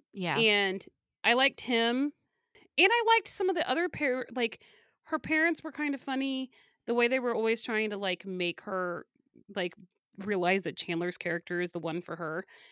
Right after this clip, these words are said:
Speaker 2: And the, the aunt that was crazy, she was, that was a good lighthearted part of the movie that I felt like it needed. <laughs> I don't know,
Speaker 1: Yeah,
Speaker 2: but
Speaker 1: it was kind of random, but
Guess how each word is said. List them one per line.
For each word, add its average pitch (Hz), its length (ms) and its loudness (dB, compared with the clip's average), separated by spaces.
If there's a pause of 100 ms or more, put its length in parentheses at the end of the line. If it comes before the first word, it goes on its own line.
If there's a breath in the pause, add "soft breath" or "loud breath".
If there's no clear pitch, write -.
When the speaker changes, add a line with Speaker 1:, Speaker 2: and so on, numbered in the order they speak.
(260 loud breath)
Speaker 2:
And 226 420 6
the, 220 120 0 (240)
the 208 380 2
aunt 233 480 2 (260)
that 233 120 0
was 220 140 0
crazy, 247 640 2 (100)
she 254 320 0
was, 277 260 -2 (960)
that 254 120 10
was 294 160 4
a 302 60 2
good 226 280 2
lighthearted 190 680 0 (200)
part 185 280 -2
of 156 140 -6
the 175 100 -6
movie 170 400 -2
that 160 140 -8
I 156 100 -6
felt - 260 -6
like 156 400 -8 (240)
it 180 160 -4
needed. 180 540 0
<laughs> - 1000 -12
I 240 80 6
don't 269 180 2
know, 208 340 0
Speaker 1:
Yeah, 302 420 -4
Speaker 2:
but 196 200 6
Speaker 1:
it 320 60 0
was 403 140 0
kind 240 220 -2
of 226 160 -2
random, 185 480 -2
but 175 220 0